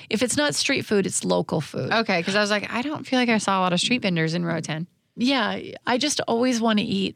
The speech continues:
Speaker 1: the local food
Speaker 2: They
Speaker 1: that
Speaker 2: have a
Speaker 1: they
Speaker 2: lot of
Speaker 1: have.
Speaker 2: whole fish there, and they're really good.
Speaker 1: Yeah, I, I think it's important if you're gonna go there.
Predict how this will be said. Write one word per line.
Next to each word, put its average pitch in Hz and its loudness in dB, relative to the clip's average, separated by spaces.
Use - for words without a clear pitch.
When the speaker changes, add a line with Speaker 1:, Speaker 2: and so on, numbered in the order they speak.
Speaker 1:
the 196 2
local 180 0
food 165 -2
Speaker 2:
They 220 4
Speaker 1:
that 240 4
Speaker 2:
have 240 2
a 233 2
Speaker 1:
they 233 4
Speaker 2:
lot 208 4
of 196 2
Speaker 1:
have. - 0
Speaker 2:
whole 202 2
fish - 0
there, 180 0
and 180 2
they're 180 4
really 165 4
good. 170 -2
Speaker 1:
Yeah, 180 0
I, - -10
I 226 0
think 269 2
it's 294 -2
important 226 0
if - -2
you're 196 0
gonna 202 2
go 156 0
there. 208 2